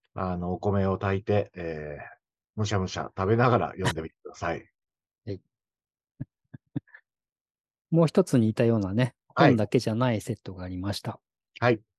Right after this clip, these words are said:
Speaker 1: えー、お醤油と本のセット。
Speaker 2: うん。うん。
Speaker 1: おす-、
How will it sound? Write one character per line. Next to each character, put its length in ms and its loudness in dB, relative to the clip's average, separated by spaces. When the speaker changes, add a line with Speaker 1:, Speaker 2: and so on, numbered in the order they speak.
Speaker 1:
え 560 -2
ー、 20 -18
お 80 2
醤 280 4
油 140 6
と 260 4
本 200 -2
の 80 -12
セ 80 -10
ッ 100 -14
ト。 120 -20
Speaker 2:
う 40 -2
ん。 40 -2
う 20 -6
ん。 60 -10
Speaker 1:
お 160 -2
す-、 140 -8